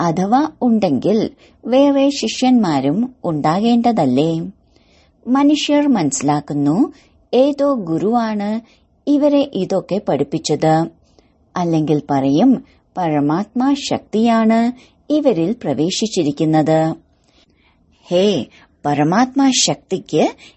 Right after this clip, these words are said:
എങ്ങനെ പ്രവേശിക്കാൻ സാധിക്കും? പാവങ്ങൾ ഒന്നും തന്നെ മനസ്സിലാക്കുന്നില്ല. ബാബ പറഞ്ഞു തരുന്നു, "ഞാൻ സാധാരണ ശരീരത്തിൽ പ്രവേശിച്ച് നിങ്ങളെ പഠിപ്പിക്കുന്നു."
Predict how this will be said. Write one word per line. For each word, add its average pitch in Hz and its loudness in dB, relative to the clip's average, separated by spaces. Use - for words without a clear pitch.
എങ്ങനെ 302 4
പ്രവേശിക്കാൻ 160 -2
സാധിക്കും? 147 -2
പാവങ്ങൾ 277 2
ഒന്നും 277 2
തന്നെ 139 -2
മനസ്സിലാക്കുന്നില്ല. 156 -2
ബാബ 147 0
പറഞ്ഞു 135 -2
തരുന്നു, 143 0
"ഞാൻ 277 2
സാധാരണ 233 0
ശരീരത്തിൽ 156 -2
പ്രവേശിച്ച് 139 0
നിങ്ങളെ 233 4
പഠിപ്പിക്കുന്നു." 156 0